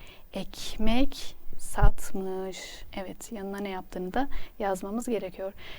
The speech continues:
Şimdi son problemimizi de çözelim. Dersimize burada son verelim. Evet, bakın orada çok güzel çiçekli bir park görüyoruz.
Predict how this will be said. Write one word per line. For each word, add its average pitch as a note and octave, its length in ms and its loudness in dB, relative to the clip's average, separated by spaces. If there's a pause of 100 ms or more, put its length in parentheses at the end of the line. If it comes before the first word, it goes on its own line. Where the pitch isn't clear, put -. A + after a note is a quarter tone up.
Şimdi D4 560 6
son D4+ 340 6
problemimizi G3 720 -4
de F#3 120 -8
çözelim. B3 1040 2 (100)
Dersimize G#3+ 560 2
burada G#3+ 260 -2
son F#3+ 260 -10
verelim. A3 280 -12 (500)
Evet, E4+ 220 6
bakın C4+ 220 4
orada C4+ 220 4
çok C#4+ 280 -2
güzel A#3 340 4
çiçekli G#3+ 480 -8
bir C4 180 -4
park G3 400 -6
görüyoruz. F#3 500 -8